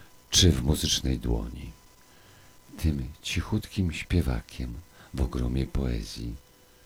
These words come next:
wie, że urok natury i dla niej odsłania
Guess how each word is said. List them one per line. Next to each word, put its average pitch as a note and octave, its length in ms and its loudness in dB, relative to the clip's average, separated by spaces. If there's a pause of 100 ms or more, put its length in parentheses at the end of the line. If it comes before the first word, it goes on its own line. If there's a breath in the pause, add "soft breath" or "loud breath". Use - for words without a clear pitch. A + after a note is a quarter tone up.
(460 soft breath)
wie, G2 300 6
że C#2 220 0
urok D#2 300 2
natury B1+ 600 0 (680 soft breath)
i F#2+ 80 2
dla G2+ 240 6
niej C2 180 0
odsłania C2 720 0